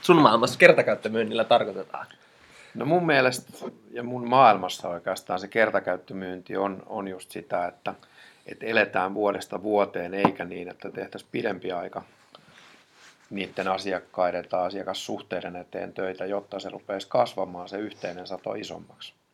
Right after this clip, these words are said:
Speaker 1: Mm.
Speaker 2: Eli tehdään liian nopeasti, niinku, suhde toisensa perään ja ne on niitä kertakäyttösuhteita, josta tulee se kertakäyttömyynti.
Speaker 1: Niin, toi on hyvä kysymys, kun miettii sitä, että, että, niinku, mi-,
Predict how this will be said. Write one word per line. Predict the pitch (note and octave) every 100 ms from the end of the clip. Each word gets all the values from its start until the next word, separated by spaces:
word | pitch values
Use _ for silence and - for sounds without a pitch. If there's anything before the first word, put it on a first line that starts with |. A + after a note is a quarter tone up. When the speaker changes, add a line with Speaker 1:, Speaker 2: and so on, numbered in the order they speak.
| _ -
Speaker 1:
Mm. | D#3+ C#3+ A#2+ -
Speaker 2:
Eli | G2 G2+ G2 - -
tehdään | C#3+ A2+ A2
liian | D3 C3
nopeasti, | C3 - A2 F#2+ -
niinku, | G#2+ G2+ G#2 G#2+ - - - _
suhde | - C3+ G#2+
toisensa | - B2+ A2+ A2+ A2+
perään | A#2+ A2+ G#2+ G2+
ja | G#2 A2
ne | A#2
on | A2+ A2+
niitä | A2
kertakäyttösuhteita, | C#3+ G2+ - G2+ F#2 - - F#2 - F#2+ F2+
josta | F#2 - -
tulee | - F#2
se | F#2
kertakäyttömyynti. | F#2 F2 F2 F2 E2+ - E2 D#2+ D2+ - - _ _ _ _ - - _
Speaker 1:
Niin, | E3 F3+ A2 -
toi | C#3+
on | C#3+
hyvä | D#3+
kysymys, | D3 D3 B2+ A2
kun | -
miettii | A#2 A2 A2+
sitä, | A2+ B2+ G#2+
että, | E2 - _ _ _ _
että, | -
niinku, | A2 A2+
mi-, | B2